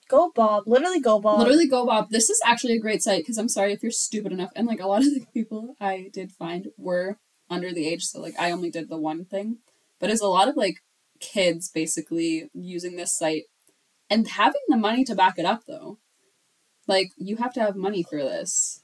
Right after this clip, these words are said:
Speaker 2: like, quote unquote, like, you're hiring a hitman. They need money to do this. Messed up.
Speaker 1: I'm
Speaker 2: Anyways,
Speaker 1: speechless.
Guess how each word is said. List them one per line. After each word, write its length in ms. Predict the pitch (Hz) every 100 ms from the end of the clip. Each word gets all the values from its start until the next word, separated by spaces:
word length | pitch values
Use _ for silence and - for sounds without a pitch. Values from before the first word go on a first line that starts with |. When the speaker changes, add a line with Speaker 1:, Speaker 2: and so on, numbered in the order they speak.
| -
Speaker 2:
like, 180 | 175 - _
quote 180 | 196 165
unquote, 320 | 156 165 151
like, 140 | 165
you're 100 | 185
hiring 420 | - - 190 180
a 60 | 147
hitman. 480 | 185 - - - - _ _ _ _ _ _ _
They 120 | 185
need 180 | 208 226
money 320 | 180 185 160 156
to 180 | 185 175 _
do 220 | 170 170
this. 480 | 151 208 - - - _ _ _ _ _ _ _ _ _ _ _ _ _ _ _ _ _ _ _ _ _ _ _ _ _ _ _ -
Messed 320 | 220 202 -
up. 180 | 180 233
Speaker 1:
I'm 80 | 262
Speaker 2:
Anyways, 420 | 254 247 226 214
Speaker 1:
speechless. 540 | 220 220 - - -